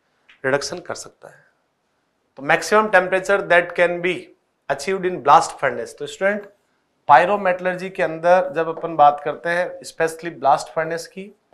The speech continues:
तो ब्लास्ट फर्नेस के अंदर तीन जोन होते हैं, एक तो होता है स्टूडेंट रिडक्शन जोन, रिडक्शन जोन, एक होता है स्टूडेंट अपना स्लैग फॉर्मेशन जोन, स्लैग फॉर्मेशन जोन,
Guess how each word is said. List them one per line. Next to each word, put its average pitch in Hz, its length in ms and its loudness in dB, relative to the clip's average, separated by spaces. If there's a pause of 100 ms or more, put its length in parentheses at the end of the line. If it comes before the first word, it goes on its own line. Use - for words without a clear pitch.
(420)
तो 135 80 -18
ब्लास्ट 139 400 4
फर्नेस 180 380 -8
के 185 120 -6
अंदर 180 180 -6 (160)
तीन 180 280 -10
जोन 160 320 -2
होते 151 220 -6
हैं, 175 240 -6 (540)
एक 147 220 -8
तो 180 60 -4
होता 175 200 0
है 180 80 4
स्टूडेंट 175 360 -8
रिडक्शन 151 460 -6
जोन, 175 340 -8 (760)
रिडक्शन 151 540 -8
जोन, 175 360 -6 (220)
एक 160 160 -4
होता 165 220 -6
है 175 80 -4
स्टूडेंट 170 420 -4
अपना 165 300 -6
स्लैग 156 340 -6
फॉर्मेशन 165 520 -6
जोन, 170 340 -6 (480)
स्लैग 160 400 -6
फॉर्मेशन 151 640 -6
जोन, 120 320 -10